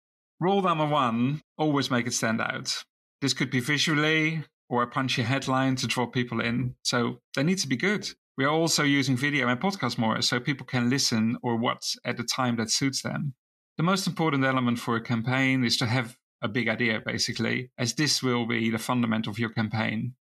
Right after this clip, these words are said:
Everything is led by it. It creates a clear campaign message, and with a distinctive design, everything tied together seamlessly.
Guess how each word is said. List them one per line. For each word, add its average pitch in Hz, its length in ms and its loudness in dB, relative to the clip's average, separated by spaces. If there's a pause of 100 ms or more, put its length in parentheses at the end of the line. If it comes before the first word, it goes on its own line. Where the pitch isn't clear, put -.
(140)
Everything 170 380 2
is 117 140 0
led 107 200 -2
by 117 120 -4
it. 120 260 -6 (340)
It 127 140 -6
creates 135 400 0
a 127 60 -4
clear 165 260 0
campaign 123 460 0
message, 120 560 0 (400)
and 120 100 2
with 127 120 2
a - 20 2
distinctive 127 580 0
design, 120 600 0 (120)
everything 131 380 0
tied 113 280 -2
together 120 300 -4
seamlessly. 117 680 -2